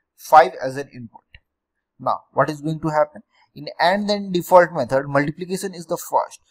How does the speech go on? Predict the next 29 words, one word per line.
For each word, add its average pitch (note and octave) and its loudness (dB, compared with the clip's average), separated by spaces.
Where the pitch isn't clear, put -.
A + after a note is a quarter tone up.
So, D3+ -6
input E3 -10
will E3 -10
go D3 0
here D3 4
first. F#3+ -6
So, C3+ -4
five E3+ 6
into F#3 -6
four, E3 2
twenty. C#3+ -6
After F#3 6
that, A2+ 2
after D3+ 0
that, F3 -4
the C#3+ -4
twenty F#3 -4
will F#3 -6
pass C3+ 6
as C#3 -2
an D#3 -6
input E3 -4
in D#3+ -16
addition E3 6
operation. G#2 -2
So, - -10
twenty F#3 0
plus F#3+ -4
four C3+ -12